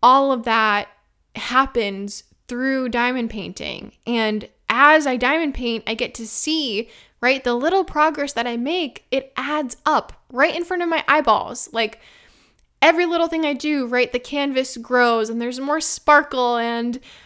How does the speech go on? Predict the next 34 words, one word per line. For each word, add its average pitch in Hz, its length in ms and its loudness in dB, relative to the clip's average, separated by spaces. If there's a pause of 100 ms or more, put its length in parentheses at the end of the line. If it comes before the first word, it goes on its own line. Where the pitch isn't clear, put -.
(140)
um, 240 280 2
more 277 220 2
sections 294 500 -2
get - 200 -8
completed 254 600 -2
and 233 100 -4
more 240 140 -4
colors 285 520 -2
get 254 220 -6
added. 233 540 0
And 233 140 -6
I 226 120 -2
literally 262 500 -2
see 269 200 -6
it - 60 -6
happen 233 300 -4
in 220 120 -4
front 220 200 -6
of 214 60 -4
my 214 180 -6
eyes, - 500 -8 (220)
that - 460 -4 (400)
the 220 120 -2
little 240 580 2
tiny 220 340 -4
things 208 300 -6
that 214 120 -8
we 202 140 -6
do 220 500 -4 (1120)
persistently 277 1160 -4 (280)
add 208 400 2
up - 340 -4
over 196 280 -8
time. 180 480 -8